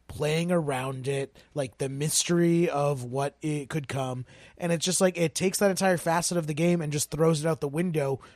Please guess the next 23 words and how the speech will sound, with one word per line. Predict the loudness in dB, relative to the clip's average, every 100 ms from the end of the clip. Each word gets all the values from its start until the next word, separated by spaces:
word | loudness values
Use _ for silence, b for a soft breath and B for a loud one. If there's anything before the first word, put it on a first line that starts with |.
| _
for | -4
basically | 0 0 2 2 2 0
free. | -2 2 4 4 -2 -14 b b -4
Like, | -2 -2 -10 b b
it | 2
repla-, | 2 -2 -2 -2
it | -2 -6 -8
replaces | -10 -2 2 4 2 0
itself. | 0 -2 -2 -4 -6 -8
You | -8 0
don't | 0
have | 0
to | -2
pay | -2 -2
mana | -2 -2 -2
for | -2 -2
it. |
You | -2
can | -6
just | -8
pay | -6 -4
two | -4 -4
life. | 0 0 -2 -8